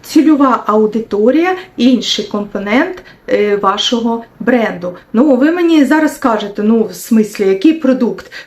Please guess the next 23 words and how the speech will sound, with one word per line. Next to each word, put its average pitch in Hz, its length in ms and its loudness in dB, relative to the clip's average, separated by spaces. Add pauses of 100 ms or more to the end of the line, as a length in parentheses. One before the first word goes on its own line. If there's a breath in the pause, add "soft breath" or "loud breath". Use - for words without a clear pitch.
Ти 294 120 2
хотіла 339 480 2
продати 277 480 0
тренінг, 175 600 0
або 294 220 2
ти 311 240 2
хотіла 262 420 2
продати 220 460 -2
майстер-клас. 208 880 -2
Що 285 320 2
тут 262 200 0
незрозумілого? 190 960 2 (240 loud breath)
Який 277 320 2
взагалі 220 420 0
продукт?» 254 500 -2 (460 loud breath)
Е, 185 520 0
майстер-клас 294 1000 -2
чи - 220 -6
тренінг — 262 500 0 (260)
це 302 400 0
всього 240 680 -2
лиш 214 300 -2
форма. 208 680 0